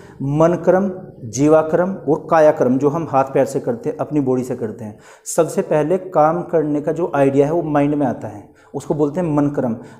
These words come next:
दूसरे को क्या कहते हैं हम, कि जब हम जीभ पर भी ला सकते हैं, जीवा कर्म, यानी कि बोलते हैं, planning बनाते हैं उसके बारे में। और third one कौन सा हो जाएगा, जब हम physically उस work को करते हैं, यानी कि मन स्थिति। यहाँ पर भी यही है,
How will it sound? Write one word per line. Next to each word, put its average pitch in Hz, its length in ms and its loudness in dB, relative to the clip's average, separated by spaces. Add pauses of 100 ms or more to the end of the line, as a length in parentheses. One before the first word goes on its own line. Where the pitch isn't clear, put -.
दूसरे 160 320 -2
को 185 100 0
क्या 170 220 2
कहते 151 280 -2
हैं 143 80 -6
हम, 160 180 -6 (240)
कि 165 80 -2
जब 175 200 4
हम 180 260 -4
जीभ 143 340 2
पर 180 100 4
भी 180 120 6
ला 175 120 6
सकते 180 260 -4
हैं, 180 80 -4
जीवा 147 240 4
कर्म, 147 220 0
यानी 147 160 2
कि 170 140 2
बोलते 143 360 2
हैं, 160 140 -8
planning 147 340 2
बनाते 131 280 -4
हैं 131 80 -6
उसके - 180 -6
बारे 123 140 0
में। 147 240 -4 (280)
और 165 220 2
third 156 120 4
one 180 140 2
कौन 175 220 -2
सा 165 120 -2
हो 135 140 0
जाएगा, 127 300 2
जब 165 240 2
हम 190 100 -4
physically 143 460 -4
उस 147 140 -8
work 131 140 -4
को 120 120 -6
करते 110 300 -6
हैं, 98 160 -14 (300)
यानी 151 140 0
कि 160 120 2
मन 143 200 2 (100)
स्थिति। 135 360 -6
यहाँ 160 200 4
पर 180 180 4
भी 185 140 2
यही 156 180 2
है, 190 140 -2